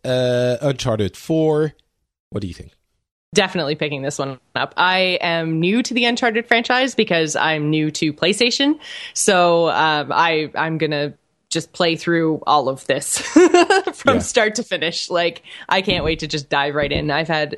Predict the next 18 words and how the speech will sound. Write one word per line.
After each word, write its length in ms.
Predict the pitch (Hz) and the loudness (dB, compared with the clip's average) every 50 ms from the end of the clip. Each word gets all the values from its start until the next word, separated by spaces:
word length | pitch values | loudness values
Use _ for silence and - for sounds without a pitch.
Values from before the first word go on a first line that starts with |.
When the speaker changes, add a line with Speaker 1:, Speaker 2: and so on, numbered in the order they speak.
| - | -10
Speaker 2:
so 180 | - - 185 170 | -4 -2 -2 0
much 220 | 170 170 165 156 | 0 0 -2 -2
fun 240 | - - 165 160 160 | -2 -2 -2 0 0
in 140 | 151 147 147 | -2 -2 -2
similar 340 | - 160 156 156 156 156 156 | -2 -2 0 0 0 0 2
games, 380 | - 151 147 147 143 151 147 | 2 2 2 2 0 0 0
and, 120 | 151 151 151 | 0 0 0
and 400 | - - 151 151 147 151 147 - - | 0 0 -2 -2 0 -2 -2 -2 0
everyone 460 | 175 202 196 220 202 175 160 147 147 | 0 2 4 2 2 2 0 -2 -4
speaks 400 | 147 - - 180 165 - - - _ - - _ _ _ - | -6 -4 -4 -4 -4 -4 -10 -16 _ -20 -20 _ _ _ -14
so 480 | - - - - - 262 247 240 220 233 | -10 -8 -4 0 2 4 4 4 2 2
highly 380 | 233 190 185 175 165 160 156 147 | 2 2 2 2 2 2 2 2
of 100 | 151 147 | 2 0
the 120 | 160 151 | 0 0
Uncharted 500 | 135 143 147 147 147 139 123 120 143 143 | 0 -2 -2 -2 -2 -2 -2 -4 -6 -4
franchise 520 | - 147 143 147 - 135 117 117 147 - | -2 -4 -2 -2 -2 -2 -2 -2 -4 -2
that 200 | - - 156 135 | 0 2 2 4
I, 240 | - 151 156 143 123 | 2 2 0 0 -2